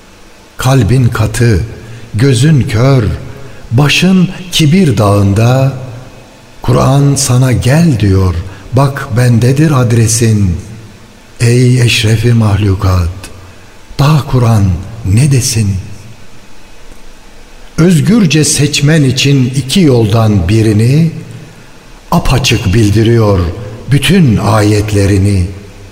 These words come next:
Ya peygamber ya şeytan, seç diyor rehberini. Öyle seç ki sırattan rüzgar gibi geçesin. İlle şeytan diyorsan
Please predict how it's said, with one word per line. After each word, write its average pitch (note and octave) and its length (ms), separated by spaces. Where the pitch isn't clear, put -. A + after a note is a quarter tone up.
Ya D#3+ 180
peygamber A2 840
ya B2 140
şeytan, A2+ 600
seç - 460
diyor G#2+ 380
rehberini. G#2+ 800
Öyle F3 340
seç F3+ 360
ki E3 420
sırattan D#3 800
rüzgar E3 500
gibi A#2 400
geçesin. A2 840
İlle C3 400
şeytan G#2+ 600
diyorsan A2 640